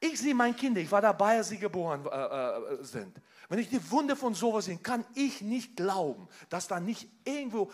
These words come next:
ein sehr intelligenter Wesen hinter das alles steckt. Ich sag, aber wenn du es nicht glaubst,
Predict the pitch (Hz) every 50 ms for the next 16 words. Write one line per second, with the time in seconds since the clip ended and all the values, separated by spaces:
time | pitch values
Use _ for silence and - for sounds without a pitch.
0 | - - 165 180 180 165 - 147 - 214 277 285 294 277 - 233 220 208 226 208
1 | 202 180 147 170 190 226 220 214 202 180 139 156 180 180 160 156 165 139 156 175
2 | 165 180 160 147 139 - - 143 139 127 120 - - - - - _ _ _ _
3 | _ _ _ _ - - - - 240 240 - - - 370 415 453 427 427 440 453
4 | 427 427 - 453 466 480 427 - - 339 294 214 156 139 - -